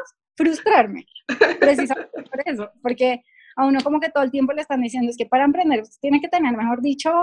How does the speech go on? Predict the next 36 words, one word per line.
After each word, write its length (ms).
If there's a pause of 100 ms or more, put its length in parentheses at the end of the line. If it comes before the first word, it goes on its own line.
(140)
un 180
carácter, 760 (360)
¿no? 320
Y 120
yo 120
no 120
lo 120
tengo, 300
yo 140
soy 160
súper 300
sensible 480 (400)
y 160
soy 280
muy 260
perfeccionista 960
y 80
soy 140
muy 160
detallista 580
con 160
muchas 300
cosas. 420 (1000)
Y, 540
uy, 260 (360)
yo 240
creo 160
que 500
uno 500
de 80
los 180
mayores 440
retos 340
fue 240
ese, 160
como 480